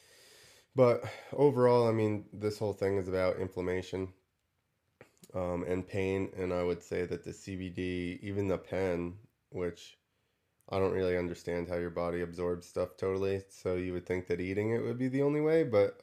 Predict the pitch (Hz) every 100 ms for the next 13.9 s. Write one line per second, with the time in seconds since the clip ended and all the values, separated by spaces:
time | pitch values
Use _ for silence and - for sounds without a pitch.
0 | - 117 120 127 117 - 113 113 117 104
1 | 104 98 - 104 104 92 95 98 - _
2 | - - - - - - _ - 127 131
3 | 127 - 123 120 120 107 110 104 104 101
4 | 98 95 92 92 - _ _ _ 110 107
5 | 107 123 110 101 101 107 110 104 104 110
6 | 117 107 104 98 - 98 98 110 110 107
7 | 101 90 98 101 95 - _ _ 98 92
8 | 92 92 90 87 - _ - 113 101 101
9 | 98 95 98 - 101 - 87 90 98 98
10 | 98 98 - 92 95 92 92 - 90 87
11 | - 92 90 87 - 85 - 104 98 95
12 | 95 90 87 85 92 87 85 85 87 -
13 | 90 87 98 101 101 101 113 107